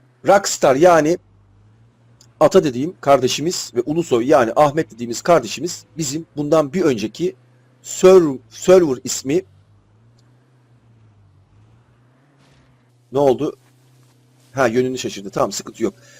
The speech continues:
Server ismi dediğimiz, e, server ismi adlı videomuzda ben biliyorsunuz server için, e, bir çağrıda bulunmuştum. Oynamak isteyen arkadaşlar gelsinler buyursunlar diye. Evet,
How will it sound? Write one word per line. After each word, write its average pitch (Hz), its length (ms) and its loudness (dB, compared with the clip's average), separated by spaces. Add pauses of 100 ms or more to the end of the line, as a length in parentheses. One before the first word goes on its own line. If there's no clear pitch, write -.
(120)
Server 202 600 2
ismi 160 360 -4
dediğimiz, 147 720 -2
e, 123 280 0 (500)
server 196 500 2
ismi 131 320 -10 (200)
adlı 131 280 0
videomuzda 151 800 2 (300)
ben 175 220 4
biliyorsunuz 147 480 -4
server 151 460 4
için, - 260 -6 (500)
e, 127 200 0
bir 135 60 -8
çağrıda 170 400 4
bulunmuştum. 110 420 -8 (100)
Oynamak 175 380 4
isteyen 127 260 -4
arkadaşlar 117 440 -4
gelsinler 135 540 0
buyursunlar 131 580 -4
diye. 147 180 -4
Evet, 160 260 4